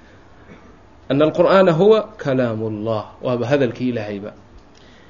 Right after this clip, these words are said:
Hadal kastana, saad la socotaan, kelimad kaste waxay la qiimo tahay qaa'ilkeeda. Kelimad kaste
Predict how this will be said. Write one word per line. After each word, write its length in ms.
Hadal 380
kastana, 380
saad 200
la 80
socotaan, 600
kelimad 400
kaste 320
waxay 340
la 120
qiimo 320
tahay 300
qaa'ilkeeda. 640
Kelimad 360
kaste 340